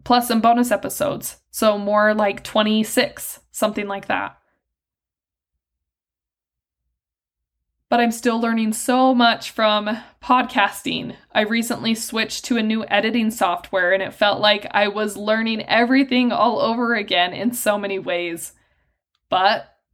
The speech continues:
I now know how to use the new software. So the thing you've been putting off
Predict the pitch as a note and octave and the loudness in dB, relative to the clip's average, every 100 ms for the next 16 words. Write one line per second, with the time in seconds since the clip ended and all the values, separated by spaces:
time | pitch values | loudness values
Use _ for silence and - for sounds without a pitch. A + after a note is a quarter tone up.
0 | - A#3 A3 G#3+ G3+ G3 G#3+ A3 G3+ G#3 | -4 -2 0 2 4 4 2 -2 0 2
1 | G#3+ G#3+ G#3 G#3 G#3 G#3 G#3 G#3 G#3 G#3+ | 0 0 0 0 -4 -6 -6 -6 -4 0
2 | B3 C#4+ F#3 E3 E3+ G#3 _ _ _ _ | 2 0 -4 -8 -8 -14 _ _ _ _
3 | _ _ _ _ _ _ _ _ _ _ | _ _ _ _ _ _ _ _ _ _
4 | _ _ _ _ _ _ _ _ _ _ | _ _ _ _ _ _ _ _ _ _
5 | _ _ _ _ _ _ _ _ _ - | _ _ _ _ _ _ _ _ _ -8
6 | - B3 A#3 A#3 B3+ C#4+ D4 B3 A#3 A#3+ | -2 0 0 2 2 4 2 2 0 0
7 | A3 A3+ G#3 F#3+ A#3+ E4+ - | -2 -2 -2 0 0 0 -4